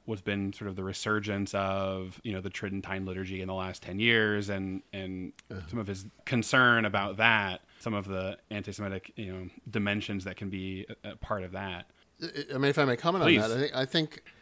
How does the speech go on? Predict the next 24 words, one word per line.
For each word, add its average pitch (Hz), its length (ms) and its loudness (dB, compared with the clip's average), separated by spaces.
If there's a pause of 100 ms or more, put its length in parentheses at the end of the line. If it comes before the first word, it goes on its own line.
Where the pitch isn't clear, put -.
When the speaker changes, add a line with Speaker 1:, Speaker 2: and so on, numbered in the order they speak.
(400)
Speaker 2:
my, 127 640 0
um, 120 220 -8
the, 117 120 -4
the, 117 260 -4
the 113 120 -8
professor 147 680 0
under 127 220 -2
whom 131 200 -2
I 123 80 2
did 120 160 -2
my 117 140 -2
doctoral 117 440 -2
dissertation, 101 880 -4
uh, 98 120 -6
Doctor 113 280 -4
Mary 110 320 2
Boyes, 101 640 -2
who, 95 360 -4
uh, 95 180 -6
teaches 101 400 -8
now 101 280 -4
at 98 100 -10
Union 104 260 -4
Theological 98 800 -8